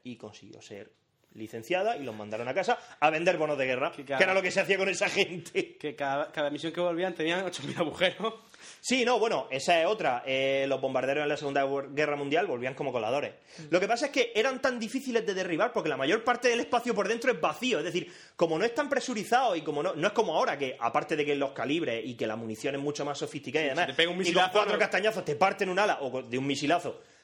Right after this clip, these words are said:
Speaker 1: te parten en dos, lo que ocurría antes es que como el calibre no era suficiente como para destruir, salvo que dieras en un sitio concreto, como para destruir el armazón o poner en peligro la,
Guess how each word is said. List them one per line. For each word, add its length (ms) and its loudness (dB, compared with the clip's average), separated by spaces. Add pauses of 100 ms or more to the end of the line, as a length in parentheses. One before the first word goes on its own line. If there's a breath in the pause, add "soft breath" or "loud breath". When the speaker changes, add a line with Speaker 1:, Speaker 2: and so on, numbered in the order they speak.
Speaker 1:
te 100 4
parten 340 0
en 120 -6
dos, 180 -2 (640 loud breath)
lo 180 4
que 80 2
ocurría 420 2
antes 280 0
es 80 -2
que 120 -4
como 220 0
el 100 -4
calibre 380 2
no 80 0
era 140 0
suficiente 580 -2
como 200 -2
para 200 0
destruir, 480 -2
salvo 380 2
que 100 -2
dieras 300 2
en 80 -4
un 160 -2
sitio 280 -2
concreto, 460 0 (340 loud breath)
como 200 0
para 180 2
destruir 340 -2
el 80 2
armazón 400 0
o 80 -4
poner 220 0
en 140 -4
peligro 340 -2
la, 340 -6